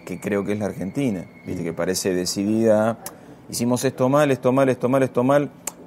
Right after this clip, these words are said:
vamos a volver a hacerlo por cuarta, quinta, sexta vez a ver si esta vez sale". Que vos lo mirás desde afuera, de puro sentido común, y decís, "Pero pará, lo hiciste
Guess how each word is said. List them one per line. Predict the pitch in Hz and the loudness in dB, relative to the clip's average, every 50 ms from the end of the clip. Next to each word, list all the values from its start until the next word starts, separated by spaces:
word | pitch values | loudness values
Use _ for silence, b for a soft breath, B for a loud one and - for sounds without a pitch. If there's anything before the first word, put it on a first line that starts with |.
| - - | -10 0
vamos | - 127 135 143 127 - | 2 2 4 4 2 4
a | 123 | 4
volver | 120 123 127 135 147 143 | 6 6 8 8 8 8
a | 135 131 | 8 6
hacerlo | 127 - 151 143 139 135 139 139 147 156 156 - - - - - - - - - - - - - - - - - | 4 4 4 6 6 6 4 2 2 0 0 -6 -14 -20 -20 -20 -20 -20 -20 -20 -20 -20 -20 -20 -20 -20 -12 -4
por | - 87 98 - - - | 0 0 2 2 0 -2
cuarta, | - - 123 131 123 120 - - 110 | 2 4 4 6 6 4 4 2 0
quinta, | 95 - 131 127 123 104 - 98 | 2 2 2 2 2 2 2 0
sexta | - - 127 110 - 131 127 | 0 0 -2 0 2 2 2
vez | 143 139 - | 2 4 4
a | 127 | 4
ver | 123 120 | 4 4
si | 110 - | 2 0
esta | 110 - 117 110 | -2 0 2 4
vez | 113 113 - | 4 4 4
sale". | - 107 98 95 87 76 64 - - - - - - - - - - - - - - | 2 2 0 0 0 -2 -4 -8 -10 -16 -20 -20 -20 -20 -20 -20 -20 -20 -20 -20 -12
Que | - - | -6 -2
vos | 95 113 127 | 0 2 4
lo | 131 127 | 4 4
mirás | 123 127 131 143 139 | 4 6 4 6 6
desde | 135 123 113 117 | 6 4 4 4
afuera, | 117 110 - 147 139 113 98 | 2 2 4 4 4 6 4
de | 95 90 | 4 2
puro | 90 - 147 139 131 | 0 2 4 4 4
sentido | 110 - 110 107 95 123 117 117 110 | 2 2 -2 -2 0 2 0 2 2
común, | 127 127 135 139 143 147 139 | 2 2 2 2 2 2 0
y | |
decís, | 113 98 - 117 107 - - - - - - - - | -2 -2 -2 -4 -6 -6 -10 -16 -20 -20 -20 -14 -10
"Pero | 101 98 | -6 0
pará, | 101 104 110 104 98 - - - - - - - - - - - - | 2 4 4 4 4 0 -4 -12 -20 -20 -20 -20 -20 -20 -20 -16 -10
lo | - 101 | -6 -6
hiciste | 98 - 127 127 - - - 127 123 - | -4 -2 -2 -2 -2 0 2 2 2 2